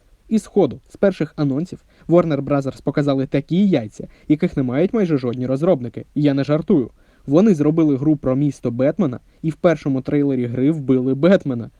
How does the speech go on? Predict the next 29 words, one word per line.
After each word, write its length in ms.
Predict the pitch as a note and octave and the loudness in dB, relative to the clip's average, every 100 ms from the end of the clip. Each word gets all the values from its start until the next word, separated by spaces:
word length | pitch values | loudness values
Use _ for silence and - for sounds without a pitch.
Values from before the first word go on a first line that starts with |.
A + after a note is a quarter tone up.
| _ - | _ -2
Повторюсь, 540 | C#3+ C#3+ E3 F#3 - - - | -2 2 2 2 0 -8 -2
вони 240 | D3 C#3+ | 0 2
вбили, 360 | C3+ C#3 G#3+ G#3+ | 0 2 4 4
блядь, 360 | C#3+ C3+ C3 | 2 0 0
Бетмена, 580 | B2 C#3+ E3+ D3+ A#2+ G#2 - - | 0 0 0 -2 -4 -6 -14 -4
персонажа, 520 | D#3+ D3+ C3+ D3 F#3 | -4 -2 -2 0 0
який 240 | C#3 C3+ | 0 -2
чисто 320 | C3+ F#3 F3+ C3 | -4 -4 -4 -2
за 100 | C3 | -2
рахунок 360 | C#3+ D#3 C3 | -2 -2 -2
популярності 720 | - C#3+ B2+ B2+ D#3 C3+ - - - | -4 -2 0 0 -2 -6 -12 -16 -6
міг 160 | D#3+ E3 | -2 0
би 100 | D3 | 0
підняти 380 | C#3 D3+ C3+ C3 | 0 -2 -2 -2
продажі 360 | C#3+ C#3 B2+ | -2 -2 -4
гри 200 | A2+ A#2+ | -4 0
як 180 | D3 D#3 | 0 0
мінімум 360 | B2+ A#2+ C3 C3 | -4 -2 -2 -2
рази 200 | B2+ B2+ | -2 -2
в 80 | |
два, 280 | A#2+ D3+ B2 - - | 0 -2 -2 -8 -10
а 120 | C#3 | -6
це 200 | C#3+ E3 | 0 0
тільки 320 | C#3 D#3+ D3 C#3 | 0 -2 -2 -2
за 120 | C#3 | 0
умови, 400 | B2+ B2+ E3+ F3 | 0 0 2 2
якщо 260 | B2 C3+ | 0 -4
гра 180 | A#2+ B2 | -4 -4
лайно. 460 | B2 C3+ C#3+ F3 | -2 0 0 -2